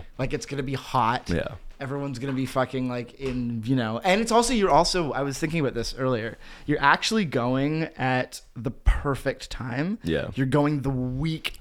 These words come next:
Speaker 1: after
Speaker 2: After,
Speaker 1: Art,
Speaker 2: yeah.
Speaker 1: uh, Art Basel. Like, we should talk about Art Basel as well, but we'll talk about your, this all ties in, but just, like, you know,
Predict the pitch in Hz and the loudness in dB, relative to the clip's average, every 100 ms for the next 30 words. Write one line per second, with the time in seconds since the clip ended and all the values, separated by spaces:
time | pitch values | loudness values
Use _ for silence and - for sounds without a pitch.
0 | - 143 151 143 160 143 131 131 127 87 | 0 4 4 2 0 0 2 0 0 2
1 | 85 139 127 127 127 113 113 123 - 135 | 2 2 2 0 -2 -4 -4 -8 -10 -4
2 | 135 127 - - - - - - - - | 0 0 -4 -12 -16 -18 -18 -20 -20 -20
3 | - - - 185 247 190 139 127 131 135 | -20 -20 0 2 6 8 6 4 2 0
4 | 120 131 135 135 139 156 165 139 135 160 | 0 -4 -4 -4 -6 -4 -2 -2 -4 -2
5 | 196 185 - - 139 135 123 151 123 120 | 0 0 0 -6 0 2 2 0 -2 -4
6 | 143 123 117 - 151 120 110 | -4 -2 -4 -2 -2 -2 -4